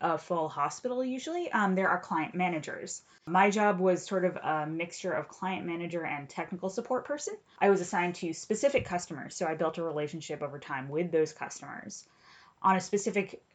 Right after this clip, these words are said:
application, because the healthcare information system is huge, because healthcare is complicated.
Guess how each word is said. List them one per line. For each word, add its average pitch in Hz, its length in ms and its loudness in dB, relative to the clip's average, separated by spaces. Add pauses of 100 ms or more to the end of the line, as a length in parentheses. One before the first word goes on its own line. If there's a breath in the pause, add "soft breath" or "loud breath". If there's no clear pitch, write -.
(160)
application, 165 880 -2
because 160 220 -8
the 160 40 -4
healthcare 170 360 -4
information 151 420 -8
system 147 380 -10
is 139 280 -10
huge, - 720 -6
because 147 480 -6
healthcare 190 480 4
is 233 160 8
complicated. 202 680 2